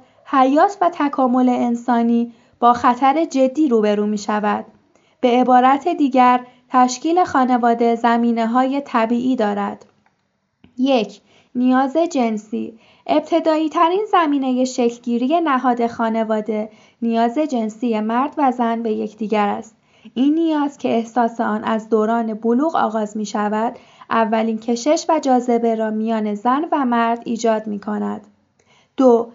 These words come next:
نیاز به آرامش و انس روحی با همسر.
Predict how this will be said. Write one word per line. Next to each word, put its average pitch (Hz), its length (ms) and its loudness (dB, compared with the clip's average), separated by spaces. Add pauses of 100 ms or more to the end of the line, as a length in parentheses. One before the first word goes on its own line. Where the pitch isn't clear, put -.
(240)
نیاز 294 440 0
به 349 120 4
آرامش 254 600 0
و 240 160 0
انس 320 280 -2
روحی 262 420 -2
با 240 220 4
همسر. 214 600 -2